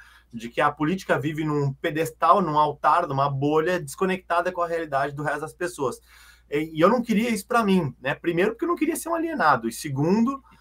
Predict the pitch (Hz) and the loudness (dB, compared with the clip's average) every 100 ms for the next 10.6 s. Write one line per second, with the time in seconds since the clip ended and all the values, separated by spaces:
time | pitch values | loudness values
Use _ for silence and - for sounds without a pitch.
0 | _ _ _ 254 247 226 240 254 247 - | _ _ _ 2 2 0 -2 2 0 0
1 | 233 233 202 226 226 196 214 226 254 - | -4 -2 0 0 0 2 4 4 0 -2
2 | 220 247 147 139 175 185 147 143 143 143 | -2 2 2 2 0 0 -4 -6 -4 -4
3 | 240 - 320 165 135 147 185 196 160 143 | -6 0 2 2 2 0 0 0 0 -2
4 | 139 139 151 147 143 160 131 139 151 139 | -4 -4 -2 -2 0 2 2 0 -2 -2
5 | 147 165 160 - 202 208 190 185 208 208 | -2 0 -2 0 -2 0 0 2 2 2
6 | 214 208 196 151 135 196 156 147 156 165 | -2 0 0 2 2 2 0 -6 -6 -10
7 | - 139 - 160 147 135 247 196 135 123 | -12 -20 -14 -6 -4 4 6 6 4 6
8 | 120 104 113 131 156 175 - - - - | 4 4 -2 -4 0 -2 -2 -20 -20 -20
9 | - 143 143 139 131 185 190 202 190 185 | -6 2 4 4 2 -2 2 2 2 0
10 | 190 170 185 185 143 | 0 0 -2 -4 -14